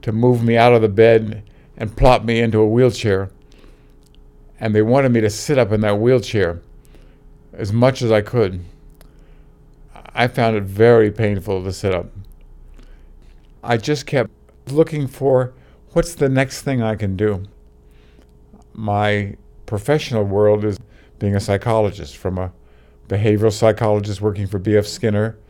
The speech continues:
to, uh, an educational psychologist where I got my doctorate,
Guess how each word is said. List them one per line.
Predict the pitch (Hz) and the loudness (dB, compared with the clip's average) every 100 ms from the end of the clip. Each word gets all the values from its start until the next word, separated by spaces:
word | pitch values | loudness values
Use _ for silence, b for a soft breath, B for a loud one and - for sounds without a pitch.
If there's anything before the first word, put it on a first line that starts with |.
| b b b b - | b b b b -10
to, | 104 95 92 92 | -4 -2 0 0
uh, | 87 90 90 _ b b b - _ - _ - - | 0 -4 -8 _ b b b -20 _ -20 _ -20 -14
an | 110 104 | -4 0
educational | 104 110 - 113 101 107 | 0 0 0 0 0 -2
psychologist | 104 110 104 107 104 107 107 101 - | 0 0 0 0 0 0 -2 -8 -10
where | 95 98 | -2 -2
I | 90 | 0
got | 101 | -2
my | 98 | -2
doctorate, | 92 98 95 - 107 107 | -2 0 0 -2 -8 -8